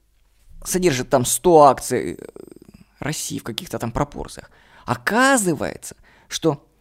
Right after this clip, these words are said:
его курс привязан к доллару. То есть считается он в, в рублях, но пересчитывается в долларах. И поэтому, если доллар растёт, ну, относительно рубля, то этот индекс падает, даже если российские акции растут. То есть вы представляете, вы покупаете индекс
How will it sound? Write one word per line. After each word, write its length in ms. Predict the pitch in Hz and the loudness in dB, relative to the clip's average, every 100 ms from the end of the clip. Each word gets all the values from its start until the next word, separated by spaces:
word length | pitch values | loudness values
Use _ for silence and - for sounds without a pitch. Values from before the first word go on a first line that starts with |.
| _ | _
его 680 | - 151 160 208 170 - _ - | -2 -2 2 4 4 2 _ -8
курс 500 | - 262 285 - - _ _ _ _ _ | 0 2 0 -4 -10 _ _ _ _ _
привязан 600 | - 143 214 240 226 208 | 2 4 6 4 4 4
к 60 | 190 | 2
доллару. 800 | 175 247 254 185 135 110 - - _ _ _ _ | 2 6 8 8 6 2 -4 -14 _ _ _ _
То 60 | 127 | -2
есть 100 | - | 2
считается 480 | 202 240 220 - | 4 8 8 6
он 120 | 170 160 | 2 0
в, 200 | 147 135 | -4 -2
в 60 | |
рублях, 560 | 170 175 226 294 277 - | 0 2 2 0 0 0
но 80 | 156 | 2
пересчитывается 800 | 208 202 254 269 185 185 190 175 | 4 4 0 2 2 2 2 -2
в 80 | |
долларах. 760 | 170 240 262 202 117 73 - - - - - - | 0 2 6 6 4 0 -6 -18 -20 -20 -20 -10
И 80 | - | 0
поэтому, 360 | 202 233 208 170 | 4 6 6 2
если 420 | 190 240 165 - - | 0 -2 -4 -10 -12
доллар 480 | - 135 214 180 143 | -6 2 4 4 2
растёт, 800 | - 143 - - 302 370 - - | 0 -2 -2 -4 2 4 2 -2
ну, 140 | 170 143 | -2 -2
относительно 440 | 131 135 - 135 | -2 -8 -8 -6
рубля, 280 | 135 123 - | -6 -6 -4
то 120 | 151 | -4
этот 220 | 170 180 | -2 -2
индекс 320 | 208 175 - | 0 0 -2
падает, 320 | - 247 214 123 | 0 2 2 2
даже 220 | 165 170 | 2 0
если 160 | 160 | -2
российские 480 | 151 151 190 - 165 | -2 -2 -4 -2 2
акции 260 | 190 - 160 | 2 2 2
растут. 440 | 170 - - - | 2 0 -4 -12
То 200 | - - | -14 -12
есть 120 | 131 | -8
вы 40 | 151 | -4
представляете, 540 | 196 - 180 123 - | -2 0 0 0 0
вы 80 | 143 | -4
покупаете 420 | 147 135 151 135 | -6 0 0 0
индекс 400 | 151 135 85 - | -2 -2 -4 -10